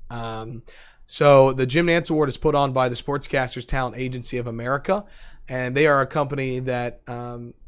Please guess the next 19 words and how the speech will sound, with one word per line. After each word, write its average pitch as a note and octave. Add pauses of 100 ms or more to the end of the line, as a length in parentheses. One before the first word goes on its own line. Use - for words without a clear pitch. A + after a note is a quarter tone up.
(120)
try D#3
and B2+
help C3
broadcasters B2+
land B2
jobs, A#2+
and A#2
they A#2
also C3
try B2+
and A#2
help A#2+
broadcasters B2
around B2
the A#2+
country B2
improve B2+
their A#2
craft. C#3